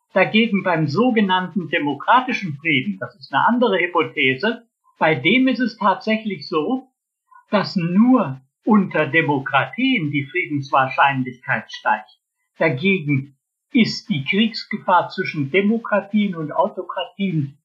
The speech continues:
noch höher als zwischen zwei Autokratien. Das heißt also,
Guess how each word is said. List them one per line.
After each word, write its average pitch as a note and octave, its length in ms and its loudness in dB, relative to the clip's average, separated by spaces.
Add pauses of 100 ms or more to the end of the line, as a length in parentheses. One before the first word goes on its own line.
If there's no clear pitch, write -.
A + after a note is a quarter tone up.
noch F3 580 0
höher F3+ 380 2
als D3 220 -6
zwischen - 380 -8
zwei A#3 280 2
Autokratien. C3 880 -2 (580)
Das D3+ 200 2
heißt F#3 320 2
also, E3 560 0